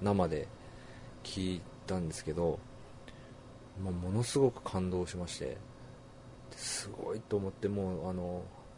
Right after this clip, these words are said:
まあ、皆さん、あの、ご存知だと思うんですけど、あの、コンサートの後、先生の周りにこう、人だかりがこう、できるんですけど、まあ、そんな、<laughs> そんな中に僕も混じって突っ込んでいって、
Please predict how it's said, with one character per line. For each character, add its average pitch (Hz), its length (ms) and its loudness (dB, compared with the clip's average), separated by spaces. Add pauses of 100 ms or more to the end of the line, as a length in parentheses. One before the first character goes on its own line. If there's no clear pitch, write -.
(560)
ま 85 300 0 (400)
あ、 - 20 -14 (680)
皆 107 180 2
さ 98 100 0
ん、 87 200 -2
あ - 220 4
の、 92 140 2
ご 104 140 12
存 104 160 12
知 95 60 8
だ 95 100 12
と 98 100 10
思 92 100 8
う - 20 6
ん 90 40 6
で 87 60 2
す - 60 -8
け 95 80 6
ど、 92 80 10
あ 90 40 8
の、 87 80 2
コ 123 140 12
ン 123 40 12
サ 117 100 12
ー 98 40 12
ト 92 120 6
の 87 100 6
後、 87 280 2 (140)
先 - 260 6
生 113 140 12
の 101 80 10
周 95 240 12
り 87 60 4
に 90 120 2
こ 87 300 2
う、 - 60 -12 (380)
人 107 180 4
だ 104 120 12
か 107 120 12
り 101 120 12
が 95 200 12
こ - 300 2 (1080)
う、 - 20 -8
で 101 100 6
き 113 120 8
る 104 120 10
ん 90 40 6
で 82 80 6
す - 100 -4
け 98 100 10
ど、 98 240 12 (240)
ま 101 120 4
あ、 92 40 2
そ 101 100 4
ん 101 60 8
な、 110 80 10 (100)
<laughs> - 80 0
そ - 180 6
ん 110 60 10
な 110 100 10
中 104 240 10
に 90 60 8
僕 90 220 4
も 90 140 4
混 90 180 10
じ 87 80 0
っ 87 40 0
て - 160 -8 (600)
突 - 100 -8
っ - 80 -16
込 98 120 8
ん 82 60 2
で 82 80 6
い 80 40 4
っ - 20 -4
て、 - 460 6